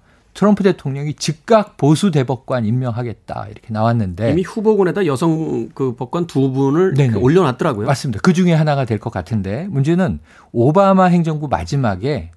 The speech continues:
Speaker 1: 대법관 자리가 하나 비자 트럼프 후보는 "이거 차기 정권에서 임명해야지 안 됩니다." 이랬거든요. 그리고 공화당이 그때 인준을 안 해줘서 이 트럼프 행정부에 들어와서 보수 대법관을 임명했어요. 그런데 이번에는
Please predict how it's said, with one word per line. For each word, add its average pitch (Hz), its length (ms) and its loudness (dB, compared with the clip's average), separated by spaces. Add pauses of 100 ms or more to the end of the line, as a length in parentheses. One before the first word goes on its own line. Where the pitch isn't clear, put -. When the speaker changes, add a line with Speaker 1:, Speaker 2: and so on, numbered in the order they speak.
(100)
Speaker 1:
대법관 135 460 0
자리가 113 320 -4
하나 127 160 -2
비자 101 500 -4 (320)
트럼프 190 300 0
후보는 160 560 0 (340)
"이거 208 380 4
차기 233 380 -2
정권에서 190 540 0
임명해야지 113 920 0
안 98 200 -4
됩니다." 127 500 -2
이랬거든요. 120 640 -4 (360)
그리고 165 160 2
공화당이 180 480 2
그때 139 260 -6
인준을 135 460 -2
안 95 140 0
해줘서 117 440 -6 (320)
이 113 120 -6
트럼프 185 360 -2
행정부에 139 400 -4
들어와서 117 520 -2
보수 139 260 0
대법관을 117 480 -2
임명했어요. 95 720 -2 (400)
그런데 139 240 0
이번에는 175 680 4